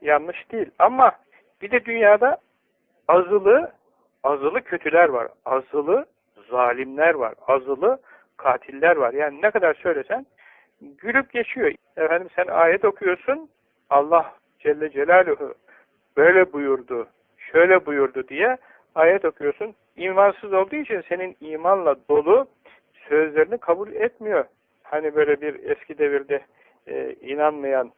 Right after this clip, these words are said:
dehri derlerdi. O zaman insanın öyle inanmayan, inançsız,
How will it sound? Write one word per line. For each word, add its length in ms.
dehri 440
derlerdi. 420
O 100
zaman 300
insanın 480
öyle 220
inanmayan, 640
inançsız, 480